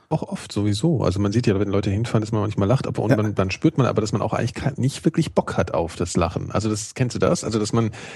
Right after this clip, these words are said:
Speaker 1: man sieht, wie jemand hinfällt, sich wehtut, man lacht und irgendwie kommt zur Hilfe und hat ein Lachen und will das Lachen aber nicht. Und zwar nicht, weil man denkt, das darf ich jetzt nicht, sondern weil man's auch irgendwie, weil das nicht dazugehört. Ja, man ist gleichzeitig schockiert und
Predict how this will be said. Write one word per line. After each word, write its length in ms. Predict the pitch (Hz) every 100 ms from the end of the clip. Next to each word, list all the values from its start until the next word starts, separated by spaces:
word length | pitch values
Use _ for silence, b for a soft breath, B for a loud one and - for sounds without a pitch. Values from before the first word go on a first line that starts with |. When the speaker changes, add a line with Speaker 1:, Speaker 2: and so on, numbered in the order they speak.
| B -
Speaker 1:
man 160 | 117
sieht, 180 | 117 151
wie 80 | 123
jemand 280 | 127 117 -
hinfällt, 340 | 156 170 147
sich 180 | 104 95
wehtut, 380 | 120 156 180 -
man 200 | 92 87
lacht 400 | 95 202 - -
und 200 | 123 B B B B - -
irgendwie 420 | 117 120 113 110 -
kommt 280 | 127 143
zur 160 | - 110
Hilfe 680 | 98 104 170 - 175 185 185 _ _ _ _ _ _ _ -
und 200 | 113 110 _
hat 280 | - 135 - -
ein 120 | 120 110
Lachen 420 | 95 127 - 160
und 380 | - 113 107 104
will 160 | 156
das 180 | 170 -
Lachen 260 | 87 87 -
aber 220 | 87 85
nicht. 220 | 85 85
Und 100 | 92
zwar 160 | - 101
nicht, 260 | 135 -
weil 100 | 113
man 140 | 107 104
denkt, 240 | 113 120
das 140 | 92
darf 300 | - 87 120
ich 100 | 139
jetzt 220 | 139 135 143
nicht, 160 | 147
sondern 240 | 123 113 107
weil 80 |
man's 180 | 120 123
auch 220 | - 113
irgendwie, 560 | 127 139 139 139 139 90
weil 80 | 107
das 180 | 123 135
nicht 220 | 151 -
dazugehört. 760 | 117 - 156 127 98 78 -
Ja, 140 | 101 107
man 120 | 107
ist 120 | 110
gleichzeitig 500 | 107 147 - 143 135
schockiert 600 | - 117 - 170 190 -
und 460 | - 180 196 -